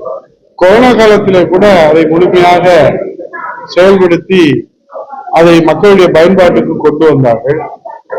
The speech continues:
ஆனால் அதற்கெல்லாம் ஆதாரம் இருக்கிறது என்று ஏதோ அவர் முதலமைச்சர் அவர்கள் ஒரு பூச்சாண்டி காட்டுகின்ற வகையிலே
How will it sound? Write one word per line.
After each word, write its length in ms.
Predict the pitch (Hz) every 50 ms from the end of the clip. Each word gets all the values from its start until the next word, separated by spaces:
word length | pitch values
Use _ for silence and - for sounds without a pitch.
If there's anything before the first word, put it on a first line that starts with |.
| - - - - - -
ஆனால் 260 | 190 202 220 226 220
அதற்கெல்லாம் 560 | 208 202 208 202 208 202 214 220 220 220 208 190
ஆதாரம் 460 | 190 202 208 214 214 208 202 185 180
இருக்கிறது 460 | 185 180 180 - 190 185 175 175 180 175
என்று 320 | 165 156 156 - 175 180 175 165 147 143 131 123 147 160
ஏதோ 220 | 165 165 170 180 175 170 156 -
அவர் 320 | 147 151 151 147 143 131 - - - _ _ _ _ _ _ _ _ _ _ _ -
முதலமைச்சர் 540 | 170 180 190 196 190 185 180 180 180 170 165
அவர்கள் 340 | 160 156 151 165 175 175 160 147 131 - - - _ -
ஒரு 220 | 160 151 156 156 147 143 135 131 127 - - _ _ _ _ _ _ _ _ _ _ -
பூச்சாண்டி 440 | 196 202 202 214 202 190 185 180 175
காட்டுகின்ற 500 | 180 165 160 165 160 160 156 151 151 143
வகையிலே 360 | 143 143 147 156 156 160 165